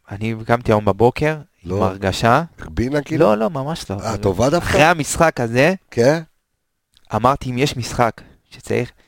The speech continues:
Speaker 1: אני, את כל העצבים, אתה מכיר את זה שאתה בא עצבני ואתה מפרק על איזה חסר ישע, אתה, אתה,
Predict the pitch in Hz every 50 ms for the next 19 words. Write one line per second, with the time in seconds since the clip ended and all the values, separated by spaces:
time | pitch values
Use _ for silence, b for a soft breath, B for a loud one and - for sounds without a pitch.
0 | _ _ _ _ _ - 92 95 98 98 92 - - 127 139 139 127 113 - -
1 | 98 98 110 110 117 120 - - 104 104 - - 131 123 117 113 - - 104 -
2 | - 113 107 98 101 107 120 110 117 107 101 95 - 101 - - 101 107 120 117
3 | - 110 107 104 98 113 - - 101 - 123 110 110 113 117 - 104 101 - 104
4 | 104 -